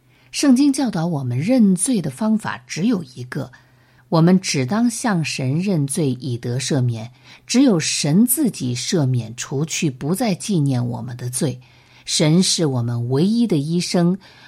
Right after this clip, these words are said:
我们唯独向他展露我们的伤口。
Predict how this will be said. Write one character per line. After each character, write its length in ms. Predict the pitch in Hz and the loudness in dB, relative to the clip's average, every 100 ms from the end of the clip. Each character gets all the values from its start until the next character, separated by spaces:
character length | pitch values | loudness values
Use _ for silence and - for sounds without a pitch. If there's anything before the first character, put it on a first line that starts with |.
| - | 0
我 100 | 165 | 4
们 180 | 170 165 | 4 6
唯 200 | 226 277 | 4 2
独 200 | 214 226 | 0 -2
向 300 | 220 247 208 | 0 0 0
他 240 | - 247 | -2 -4
展 320 | 233 170 127 | -2 -6 -4
露 300 | 147 180 131 | -2 -2 -2
我 180 | 151 127 | -4 -6
们 140 | 110 - | -6 -10
的 80 | |
伤 260 | - 156 135 | -8 -6 -6
口。 260 | 139 147 | -8 -12